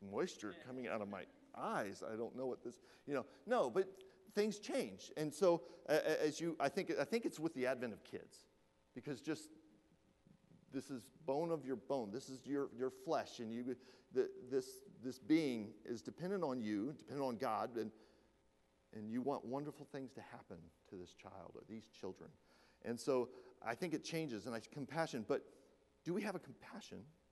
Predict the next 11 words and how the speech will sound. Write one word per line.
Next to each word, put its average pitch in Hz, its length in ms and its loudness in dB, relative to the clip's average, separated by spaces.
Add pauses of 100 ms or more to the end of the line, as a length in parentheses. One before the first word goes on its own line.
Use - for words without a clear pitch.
(200)
for - 160 -10
others - 300 -12 (1500)
as 101 180 -8
we 107 80 -6
grow, 90 360 -6 (100)
as 98 80 -10
we 104 80 -6
grow 101 220 -2
in 98 60 -6
the 92 60 -4
Lord? 95 260 -4